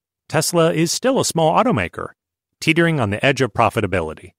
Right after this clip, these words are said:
It can't absorb the loss as easily as G M could if it were to lower the price of its Bolt E V. Indeed, Tesla's stock price dropped ten percent when it released the news this morning, along with its production numbers for the final three months of last year,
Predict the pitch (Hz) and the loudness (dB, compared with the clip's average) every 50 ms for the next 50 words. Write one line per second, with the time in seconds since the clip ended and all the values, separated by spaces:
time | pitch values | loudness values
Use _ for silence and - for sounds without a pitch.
0 | _ _ _ _ _ _ _ _ _ _ _ _ _ _ _ - 135 - - 220 | _ _ _ _ _ _ _ _ _ _ _ _ _ _ _ 0 0 0 0 0
1 | 240 254 185 151 104 95 101 170 220 196 123 92 104 92 101 98 110 113 - 104 | 0 2 2 0 0 0 2 2 2 2 2 0 0 2 2 2 2 2 0 -2
2 | 95 104 131 135 135 127 113 107 104 98 95 95 85 90 90 92 120 123 120 147 | -2 -2 -2 -2 0 0 0 2 2 0 0 -2 -2 -4 -4 -2 0 0 0 0
3 | 202 151 - 104 82 71 69 - - _ _ _ _ _ _ _ - 120 120 131 | -2 -2 -4 -6 -6 -8 -10 -16 -20 _ _ _ _ _ _ _ -6 -2 -2 0
4 | 110 120 123 110 - 101 104 117 113 104 95 87 - - 123 110 101 - 95 95 | 2 2 2 2 2 2 2 4 4 2 0 -2 0 0 0 2 0 -2 -4 -4
5 | 95 85 87 85 82 107 110 104 92 - - 107 104 90 82 95 147 156 110 - | -4 -4 -4 -2 0 2 2 2 0 -4 -4 -4 -4 -2 0 -2 -2 -2 -4 -6
6 | _ _ _ _ _ _ _ _ _ _ _ _ _ _ _ _ _ _ _ - | _ _ _ _ _ _ _ _ _ _ _ _ _ _ _ _ _ _ _ -2
7 | 127 117 110 127 139 127 107 - - 156 175 - - 147 123 - - - 160 175 | 0 0 2 2 2 2 0 0 -2 -2 -2 0 0 0 -2 -2 0 0 0 0
8 | 170 - - 127 120 101 - - - 139 151 151 - - - 196 220 185 - 131 | -2 -2 -2 -2 0 0 -2 0 2 2 2 2 0 -2 0 0 0 0 -2 -4
9 | 110 - - 226 214 131 80 - - - _ _ - 120 120 120 113 113 110 147 | -4 -2 0 0 0 -2 -4 -8 -16 -20 _ _ -2 0 0 0 0 0 0 0
10 | 180 - - - 123 110 113 120 117 104 - - 107 - - 110 98 92 85 76 | 0 0 -2 -2 -2 0 0 0 0 -2 -2 -2 -4 -2 -2 -2 -2 -2 -2 -4
11 | 69 67 - _ _ _ _ _ - 120 127 147 175 185 175 147 - - 110 - | -8 -14 -20 _ _ _ _ _ 0 2 4 4 4 2 0 -2 -2 -2 -4 -4
12 | - - 101 90 143 165 - - 120 104 98 95 101 104 131 131 - - - - | -4 -4 -2 0 0 0 0 -2 -2 -2 -2 -2 0 0 -2 -2 -2 -2 -2 0
13 | 117 104 107 101 - - 185 190 185 170 - - 156 143 123 113 110 107 104 - | 0 2 0 0 0 0 0 2 0 -2 0 0 0 0 2 0 0 0 0 -2
14 | 120 107 - 101 95 90 85 - - 101 92 76 71 - | -2 -2 0 0 0 0 -2 -4 -6 -6 -6 -8 -8 -12